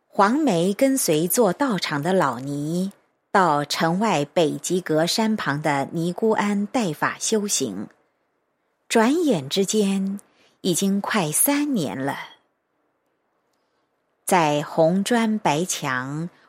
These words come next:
黄卷青灯的木鱼声中，他凄凉地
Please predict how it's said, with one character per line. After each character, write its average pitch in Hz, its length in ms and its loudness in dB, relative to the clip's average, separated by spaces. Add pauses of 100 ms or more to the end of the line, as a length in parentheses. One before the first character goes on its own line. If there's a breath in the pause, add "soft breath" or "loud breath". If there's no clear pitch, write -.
黄 185 420 2
卷 233 380 0
青 254 400 -2
灯 240 200 0
的 165 160 2
木 226 320 0
鱼 147 220 -2
声 190 320 0
中， 185 480 0 (380 loud breath)
他 156 280 0
凄 269 480 -2
凉 160 320 -2
地 139 440 0